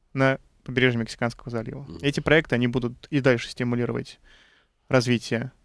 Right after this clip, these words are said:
Speaker 1: нефтедобычи в С Ш А, и мы видим, что за последний год, э, добыча очень серьезно увеличилась и ока-, оказала дополнительное давление на стоимость.
Speaker 2: Ну и в-, все же, в конечном итоге, вот это, в частности, да, вот эти вот,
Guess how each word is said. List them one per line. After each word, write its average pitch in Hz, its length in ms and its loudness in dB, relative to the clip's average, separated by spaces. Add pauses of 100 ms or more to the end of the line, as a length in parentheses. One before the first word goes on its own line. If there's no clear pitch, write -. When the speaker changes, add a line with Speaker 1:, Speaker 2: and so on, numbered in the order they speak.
(220)
Speaker 1:
нефтедобычи 120 600 0
в - 60 -16
С 135 80 -2
Ш 160 260 2
А, 180 80 -4
и 139 80 -4
мы 123 120 0
видим, 139 200 0
что - 160 -12
за 123 80 -10
последний 120 560 -2 (720)
год, 151 400 0 (220)
э, 120 480 0 (100)
добыча 139 340 0
очень 120 160 -4
серьезно 117 400 2
увеличилась 117 580 -4
и 113 120 -6
ока-, 117 320 -2
оказала 123 520 0
дополнительное 127 500 2
давление 117 400 2
на 113 200 -2
стоимость. 117 420 -12
Speaker 2:
Ну 151 120 0
и 151 240 2
в-, 127 420 -12
все 165 200 2
же, 113 100 2
в - 100 -8
конечном 151 380 2
итоге, 127 240 2
вот 117 180 0
это, 95 440 -2
в - 40 -18
частности, 110 460 -2
да, 147 180 0
вот 107 80 -2
эти 95 140 -6
вот, 87 180 -8